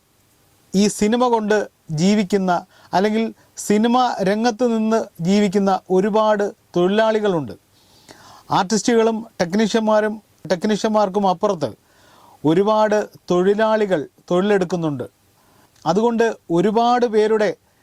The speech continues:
ആഹാരത്തിനുള്ള, അന്നത്തിനുള്ള, അല്ലെങ്കിൽ ജീവിത ഉപാധിയാണ് സിനിമ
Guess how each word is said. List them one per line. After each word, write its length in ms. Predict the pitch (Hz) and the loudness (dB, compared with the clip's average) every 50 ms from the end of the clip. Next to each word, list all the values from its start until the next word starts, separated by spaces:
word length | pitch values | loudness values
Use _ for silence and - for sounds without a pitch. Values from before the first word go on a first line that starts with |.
| _ _ _ _ _ _ _ _ _ _ - | _ _ _ _ _ _ _ _ _ _ -4
ആഹാരത്തിനുള്ള, 1040 | 143 160 180 202 202 165 196 220 220 220 220 196 - 220 208 208 196 175 165 156 - - - | -2 0 0 0 0 0 0 0 2 0 -2 -2 -4 -2 -2 0 0 0 0 -2 -4 -4 -6
അന്നത്തിനുള്ള, 800 | 147 160 180 196 220 226 196 - 233 214 214 202 190 185 175 - | -4 -2 0 0 0 -2 0 -2 -2 0 0 0 0 0 -2 -2
അല്ലെങ്കിൽ 340 | 160 170 175 190 196 208 214 | -4 -2 -2 0 0 0 -2
ജീവിത 600 | 170 143 139 151 175 190 208 214 226 233 202 226 220 - - | -2 -4 -2 0 2 2 2 2 2 2 0 0 -2 -2 -2
ഉപാധിയാണ് 880 | 175 175 175 165 208 214 214 226 208 226 220 208 196 185 185 180 170 175 - _ _ _ _ | -2 -2 0 2 2 2 2 0 0 0 0 0 2 2 0 -2 -4 -6 -8 _ _ _ _
സിനിമ 520 | - - 196 196 190 214 202 202 202 190 | -4 -2 0 0 2 2 2 2 0 0